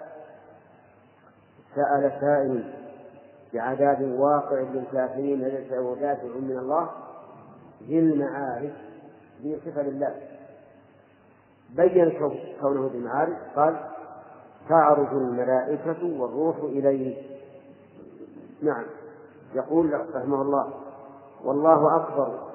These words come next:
من يخاف جلاله أملاكه فوقهم ببيانه"،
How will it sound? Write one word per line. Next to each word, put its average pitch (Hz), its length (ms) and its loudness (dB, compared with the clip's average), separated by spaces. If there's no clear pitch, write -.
من 156 300 4
يخاف 156 640 4
جلاله 147 760 6
أملاكه 147 640 0
فوقهم 170 420 0
ببيانه"، 139 540 2